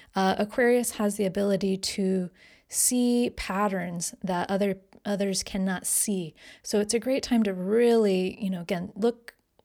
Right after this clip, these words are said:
look large scale at whatever, uh, you're working on and start to really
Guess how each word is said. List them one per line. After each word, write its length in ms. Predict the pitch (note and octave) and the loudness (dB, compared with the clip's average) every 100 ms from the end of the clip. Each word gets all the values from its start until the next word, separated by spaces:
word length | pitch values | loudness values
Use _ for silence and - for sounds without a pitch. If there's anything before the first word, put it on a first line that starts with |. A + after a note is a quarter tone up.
| _ _ | _ _
look 320 | G#3 A3+ - - | -2 -2 -4 0
large 340 | G#3 G#3+ G#3 | 2 2 0
scale 520 | - G#3 G3 G3 F#3+ | -2 2 2 2 2
at 220 | F#3 F3+ | 0 -2
whatever, 520 | G3 F#3+ G#3 G#3+ G3+ G3 - - _ | -2 0 0 0 -4 -6 -18 -20 _
uh, 100 | F#3 | -4
you're 220 | F3+ F3+ F3 | -2 0 -2
working 360 | G#3+ G#3+ G#3+ | -2 0 0
on 360 | F#3+ F3+ E3+ F3+ - - _ - | 0 -4 -6 -8 -14 -20 _ -2
and 260 | F#3+ F#3 | 0 0
start 300 | F#3 A3 G#3+ | 0 0 0
to 260 | - A#3 G3 | 0 0 2
really 420 | G#3 F#3+ F#3 E3+ | 2 2 0 -2